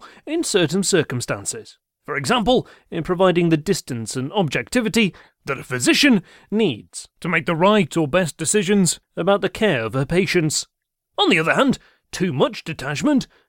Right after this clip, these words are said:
does not make for a good physician, and like most psychological processes, detachment is best if it can be conscious and pragmatic,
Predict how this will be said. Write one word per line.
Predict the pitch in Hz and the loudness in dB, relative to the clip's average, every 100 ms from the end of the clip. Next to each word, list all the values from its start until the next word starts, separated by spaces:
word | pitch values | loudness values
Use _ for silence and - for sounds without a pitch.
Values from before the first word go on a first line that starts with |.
| _ 170 | _ -4
does | 190 170 | -4 0
not | 202 156 | 0 2
make | 156 175 117 | 2 2 0
for | - 123 | -10 -10
a | 117 | -6
good | 135 104 | -8 -6
physician, | 165 139 214 190 110 _ _ _ _ | 0 0 2 0 -2 _ _ _ _
and | 311 320 | 0 2
like | 247 233 185 | 2 2 0
most | 143 156 160 - | -2 0 -2 -6
psychological | - 135 127 123 123 - 143 | -6 -6 -4 -4 -4 -4 -2
processes, | 202 247 220 190 220 170 _ _ _ _ _ | 2 2 2 2 0 -4 _ _ _ _ _
detachment | - 339 381 - 339 294 | -10 -4 -4 -4 -4 -4
is | - 254 | -6 -8
best | 180 185 107 - - _ _ | -4 -6 -6 -18 -20 _ _
if | - 127 | -12 -10
it | 131 | -6
can | 165 | -4
be | 165 | -4
conscious | - 226 262 165 - - - | -2 -2 0 -4 -8 -14 -12
and | 131 | -10
pragmatic, | - 165 196 254 233 - | -4 -2 0 0 0 -2